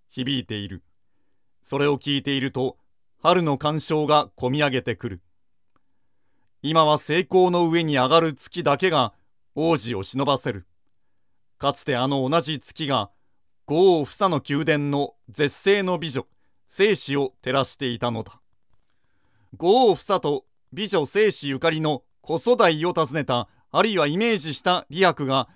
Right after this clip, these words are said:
昔の面影は何も残っていない、ただあの月だけがかつて正子を照らしていたのと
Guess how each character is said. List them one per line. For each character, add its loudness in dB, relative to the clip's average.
昔 -2
の 4
面 0
影 0
は 2
何 0
も 0
残 -4
っ -8
て -6
い -4
な -2
い、 -6
た 0
だ 2
あ 0
の 0
月 -12
だ 0
け 0
が 2
か -2
つ -16
て -2
正 -2
子 -8
を -2
照 -4
ら 0
し -10
て -2
い -4
た -2
の 0
と -2